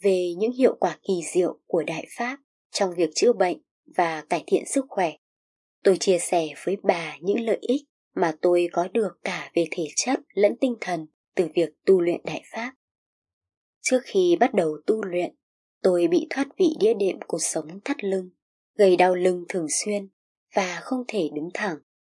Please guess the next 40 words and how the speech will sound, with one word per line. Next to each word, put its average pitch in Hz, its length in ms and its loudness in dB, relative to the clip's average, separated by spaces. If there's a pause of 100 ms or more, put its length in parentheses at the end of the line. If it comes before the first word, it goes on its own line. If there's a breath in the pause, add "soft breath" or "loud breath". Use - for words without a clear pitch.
(520)
Mẹ 165 160 2
chồng 151 260 -4
tôi 165 140 2
biết 214 240 0
điều 170 200 0
đó. 156 400 -10 (640)
Một 175 200 2
hôm, 180 280 -4 (140)
bà 175 160 0
nói 160 300 -14
với 185 180 -8
tôi, 202 280 -2 (520)
"Mấy 180 300 -6
hôm 214 240 -4
nay, 170 360 -8 (320)
ngày 165 240 -8
nào 160 340 -8
mẹ 170 240 -4
cũng 208 240 -2
niệm 226 240 0
chín 160 360 -6
chữ - 200 -2
chân 175 280 -8
ngôn, 180 360 -4 (220)
con 165 220 -6
dặn 160 320 -4
mẹ." 160 260 -8 (680)
Khi 170 440 -2
tỉnh 143 200 -2
dậy - 260 -6 (100)
giữa 185 140 0
đêm 180 360 -4 (320)
và 160 300 -6
không 247 260 -8
ngủ 175 200 -2
lại 156 300 -10
được, 160 220 -6 (520)
mẹ 165 340 -4 (180)
ngồi 156 240 -8
dậy 165 320 -4